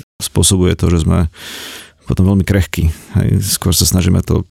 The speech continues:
sa ochrániť, ako sa vystavovať riziku, nerobíme rozhodnutia niektoré a necítime sa v tom dobre. Veľa ľudí, čo povie, vieme interpretovať ako, ako atak na seba a podobne.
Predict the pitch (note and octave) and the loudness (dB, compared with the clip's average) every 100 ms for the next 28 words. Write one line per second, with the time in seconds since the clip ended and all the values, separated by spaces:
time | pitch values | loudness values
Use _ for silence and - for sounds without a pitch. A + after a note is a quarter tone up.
0 | - - - G2 A2 G2+ G2+ F2+ F2+ - | -4 -2 0 0 2 2 2 2 0 0
1 | - E2+ - - E2 F2 G2+ G#2 - F#2 | 0 0 0 0 2 2 2 0 0 0
2 | F2+ F2 E2+ E2 F2 F2 F2+ F#2 F#2 F2+ | 0 0 0 2 2 2 2 2 2 0
3 | E2+ E2+ E2+ - E2+ F2 - - - F2 | 2 0 0 0 -2 -2 -6 -6 0 0
4 | F2+ F2+ F2+ F2 - E2+ F#2+ F#2+ F2+ E2+ | 2 2 2 2 2 2 4 2 2 0
5 | F2 G2+ - - - F2 E2+ F2 F2 - | -2 -4 -6 -4 0 2 2 2 2 0
6 | B1+ - - - F#2+ - F2+ E2 E2 D#2 | -4 -10 -14 -2 0 2 2 2 2 2
7 | C#2+ - F2 E2 E2 F2+ E2+ E2+ E2 - | 0 2 0 2 0 0 2 2 2 0
8 | - - - D2 - - - E2 - - | -2 -4 -4 -2 -2 -2 0 0 0 0
9 | F2 - - E2+ F2+ | -2 0 0 2 0